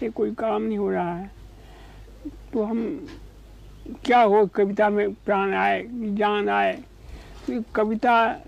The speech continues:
का मंचन हो तो उसमें कुछ जान आ सकती है। मंचन अगर हो और मंच,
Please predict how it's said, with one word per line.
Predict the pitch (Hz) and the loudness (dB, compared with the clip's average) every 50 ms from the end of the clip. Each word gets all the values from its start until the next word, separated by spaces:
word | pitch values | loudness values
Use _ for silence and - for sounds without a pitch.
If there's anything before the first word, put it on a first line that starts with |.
| - 269 - | -16 -4 0
का | - 208 | 0 2
मंचन | 214 214 214 220 240 233 208 269 277 269 | 2 2 2 4 2 2 2 4 4 4
हो | 226 185 196 202 220 - - - - - | 6 6 6 6 4 4 0 -6 -8 -4
तो | 269 247 | 0 0
उसमें | 233 214 - 226 208 | 0 0 0 -2 -2
कुछ | 202 220 196 202 | 0 -2 -2 0
जान | 202 190 190 190 190 190 | 0 0 0 0 0 0
आ | 185 175 | 0 -2
सकती | 175 175 170 185 226 208 | -2 -4 -6 -6 -6 -8
है। | 196 - - - - - - - - - - - - - - - - - - - - - - - - - - - - - - - - - - - - - - - - - - - - - - - - - - - 254 | -10 -10 -14 -20 -20 -20 -20 -20 -20 -20 -20 -20 -20 -20 -20 -20 -20 -20 -20 -20 -20 -20 -20 -20 -18 -18 -18 -18 -18 -20 -18 -18 -18 -18 -18 -16 -16 -16 -16 -18 -20 -20 -20 -20 -20 -20 -20 -20 -20 -20 -8 -4 -2
मंचन | 220 208 202 220 233 - 254 247 240 | 0 2 2 0 0 0 -2 0 0
अगर | 226 196 196 196 | 2 2 2 0
हो | 180 156 175 175 214 240 285 302 - - - - - - - - - - - - - - - - - - - - - - - - - - - - - - - - - - - | 2 0 0 0 0 -2 -4 -8 -10 -12 -20 -20 -20 -20 -20 -20 -20 -20 -20 -20 -20 -20 -20 -20 -20 -20 -20 -20 -20 -20 -20 -20 -20 -20 -20 -20 -20 -20 -20 -20 -20 -6 0
और | 220 202 208 214 214 208 202 202 202 202 196 165 - - - - - - - - - - - - - - - - - - - - - - - - - - - - - - - 294 - - - | 4 6 6 6 6 6 6 4 2 0 -2 -4 -8 -16 -20 -20 -20 -20 -20 -20 -20 -20 -20 -20 -20 -20 -20 -20 -20 -20 -20 -20 -20 -20 -20 -20 -20 -20 -20 -20 -20 -20 -20 -20 -20 -12 -8
मंच, | 285 269 240 220 208 214 240 262 277 247 - 226 | -6 -4 -2 0 2 2 4 4 4 4 4 2